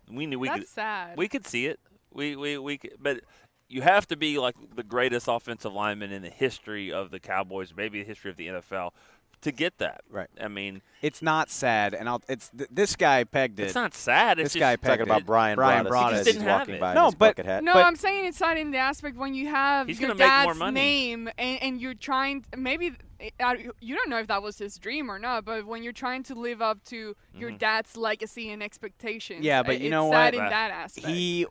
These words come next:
Speaker 4: he got a degree from Harvard. He went to
Speaker 2: Yeah.
Speaker 4: Harvard.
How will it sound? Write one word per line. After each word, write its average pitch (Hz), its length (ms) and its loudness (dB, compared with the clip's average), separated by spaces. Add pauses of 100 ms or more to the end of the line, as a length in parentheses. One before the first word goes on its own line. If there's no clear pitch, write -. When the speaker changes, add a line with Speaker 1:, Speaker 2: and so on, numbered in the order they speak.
Speaker 4:
he 170 260 -4
got 147 240 4
a 120 120 0
degree 123 480 -4
from 92 260 -12
Harvard. 127 600 -2 (200)
He 147 120 -4
went 156 220 -2
to 127 120 -10
Speaker 2:
Yeah. 90 140 -10
Speaker 4:
Harvard. 113 540 2